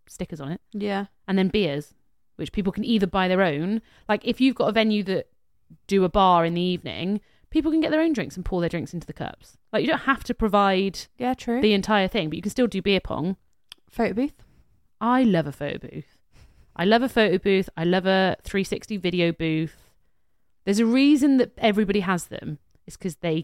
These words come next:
Speaker 1: go down well
Speaker 2: Mm-hmm.
Speaker 1: and everybody loves it. So they're, they're, like, yeses to me. But then this is a lot of stuff going on.
Speaker 2: Fireworks?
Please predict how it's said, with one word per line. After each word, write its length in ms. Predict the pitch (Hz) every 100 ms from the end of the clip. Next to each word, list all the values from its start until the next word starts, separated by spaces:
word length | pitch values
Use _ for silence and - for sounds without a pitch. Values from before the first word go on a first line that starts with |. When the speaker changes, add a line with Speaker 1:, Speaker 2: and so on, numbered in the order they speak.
| -
Speaker 1:
go 180 | 175 165
down 340 | 151 160 156
well 360 | 143 - - -
Speaker 2:
Mm-hmm. 240 | 214 196 220 _
Speaker 1:
and 120 | 165
everybody 320 | 165 170 156 151
loves 240 | 135 -
it. 180 | - _ _ _ _ -
So 260 | 175 160 175
they're, 300 | 208 208 -
they're, 220 | 226 220
like, 440 | 196 156 - - _ _ _ -
yeses 480 | 165 151 - 147 -
to 120 | 160
me. 260 | 147 180 _ _ _ _ -
But 60 |
then 100 | 208
this 140 | 226 220
is 100 | 220
a 60 |
lot 140 | 214 175
of 60 |
stuff 280 | - 170 -
going 200 | 151 151
on. 240 | 131 156 - -
Speaker 2:
Fireworks? 720 | 220 208 220 240 - - -